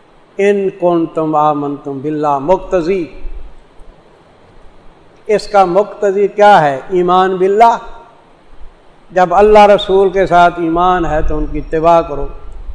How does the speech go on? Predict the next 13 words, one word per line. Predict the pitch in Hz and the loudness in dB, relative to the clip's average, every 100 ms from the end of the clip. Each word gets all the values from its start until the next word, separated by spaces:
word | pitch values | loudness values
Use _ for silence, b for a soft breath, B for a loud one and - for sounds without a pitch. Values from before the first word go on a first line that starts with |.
| - | -6
اگر | 156 165 | -2 0
ہو | 147 160 175 | 0 0 0
تم | 170 160 | -2 -4
ایمان | 156 147 147 147 | -4 -4 -4 -4
لاتے | 143 139 135 - | -4 -6 -10 -8
ساتھ | 139 131 135 | -6 -6 -8
اللہ | 147 156 147 131 | -8 -4 -6 -6
کے | 139 135 - _ _ _ | -10 -10 -16 _ _ _
اور | 160 156 | -4 -4
ساتھ | - 156 156 156 - | -4 0 0 0 -4
اس | 190 185 - | -6 -6 -8
چیز | 170 151 139 | -8 -8 -8
کے | - 160 160 | -4 -2 -2